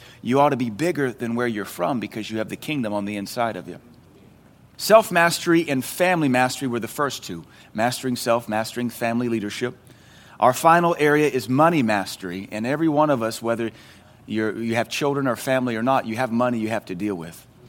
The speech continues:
It will be impossible to prosper in life as God intends without mastering these three areas of life. And by prosper, we don't just mean money,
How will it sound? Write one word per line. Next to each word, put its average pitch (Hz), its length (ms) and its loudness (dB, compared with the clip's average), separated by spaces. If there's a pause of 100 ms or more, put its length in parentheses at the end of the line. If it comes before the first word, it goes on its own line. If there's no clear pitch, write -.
(920)
It 127 80 2
will 151 140 2
be 160 120 4
impossible 180 600 0
to 143 60 -2
prosper 170 520 -2
in 127 180 -2
life 127 360 2
as 107 100 -10
God 127 260 2
intends 123 500 -2
without 104 260 -2
mastering 101 580 -2 (340)
these 117 300 -2
three 117 240 -4
areas 104 340 -4
of 95 120 -10
life. 90 240 -4
And 95 80 -8
by 98 100 -2
prosper, 143 500 -2
we 110 140 -2
don't 117 180 -2
just 120 160 -8
mean 131 200 -2
money, 113 340 0